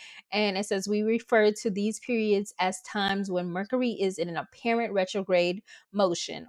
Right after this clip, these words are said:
or simply Mercury retrograde." To those who practice astrology, these times in particular were traditionally associated with confusion,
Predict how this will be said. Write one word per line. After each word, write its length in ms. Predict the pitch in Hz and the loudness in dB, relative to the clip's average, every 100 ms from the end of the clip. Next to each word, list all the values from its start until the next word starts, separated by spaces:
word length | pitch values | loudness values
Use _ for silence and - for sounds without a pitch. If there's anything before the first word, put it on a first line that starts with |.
| - | -2
or 160 | 165 | 0
simply 560 | 185 - 233 226 240 208 | -2 -2 -2 0 0 0
Mercury 500 | 196 185 185 196 180 | 2 0 0 -2 -2
retrograde." 640 | 170 160 170 - - - - _ - - _ - - | -2 -2 -4 -6 -8 -8 -18 _ -20 -20 _ -12 0
To 220 | 269 277 | 2 4
those 540 | 240 247 226 208 208 | 6 8 10 8 2
who 140 | - 202 | -2 -8
practice 580 | - 220 208 - 285 294 | 0 6 6 4 -6 -6
astrology, 800 | 311 - 214 196 185 185 185 190 | -6 4 6 6 4 0 -2 -4
these 280 | 190 202 214 | -4 -6 -4
times 320 | - 214 214 | -2 0 0
in 100 | 220 | -4
particular 580 | 247 247 208 208 190 190 | -4 -4 -4 0 0 0
were 160 | 175 | 0
traditionally 720 | 170 - 185 190 - 277 294 277 | -2 -6 -10 -8 -6 -6 -4 -2
associated 720 | 269 - 233 - 214 190 156 | -2 0 -2 2 2 2 -2
with 160 | 160 | -6
confusion, 840 | - 175 - 226 262 285 339 330 | -8 -12 -8 -2 0 0 -2 -2